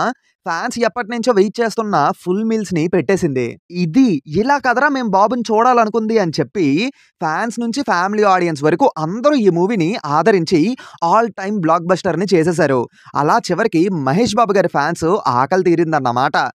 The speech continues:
నెంబర్ సిక్స్, అల వైకుంఠపురంలో. రేసుగుర్రం నుంచి సరైనోడు వరకు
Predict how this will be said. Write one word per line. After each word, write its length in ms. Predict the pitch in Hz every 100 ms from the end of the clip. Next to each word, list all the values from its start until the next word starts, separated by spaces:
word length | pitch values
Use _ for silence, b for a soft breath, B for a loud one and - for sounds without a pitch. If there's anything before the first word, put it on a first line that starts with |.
| _ 131
నెంబర్ 240 | 143 165
సిక్స్, 280 | 247 254 - -
అల 160 | 135 143
వైకుంఠపురంలో. 760 | 170 165 170 160 156 143 135 120 107 _ _ -
రేసుగుర్రం 580 | 131 156 180 175 160 151
నుంచి 260 | 151 180 180 208
సరైనోడు 560 | 147 135 170 170 151
వరకు 300 | 139 151 170